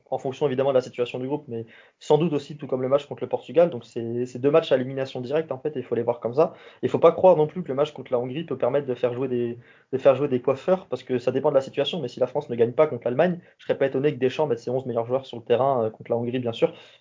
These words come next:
pour s'assurer une victoire, même si évidemment je, il y a cinq changements à l'Euro, si, si je ne m'abuse.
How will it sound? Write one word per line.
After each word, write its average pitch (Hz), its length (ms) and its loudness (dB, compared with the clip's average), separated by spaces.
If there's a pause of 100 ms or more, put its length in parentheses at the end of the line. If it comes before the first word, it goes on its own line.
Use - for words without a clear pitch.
pour 127 120 -8
s'assurer 127 340 2
une 123 80 0
victoire, 139 380 6
même 135 200 4
si 143 220 -8
évidemment 131 400 0
je, 147 100 -12
il 127 60 -8
y 120 40 2
a 120 40 0
cinq 123 180 -10
changements 135 340 -2
à 120 40 0
l'Euro, 127 300 -2
si, 127 260 -12
si 123 160 -14
je 123 80 -10
ne 123 60 -6
m'abuse. 175 380 0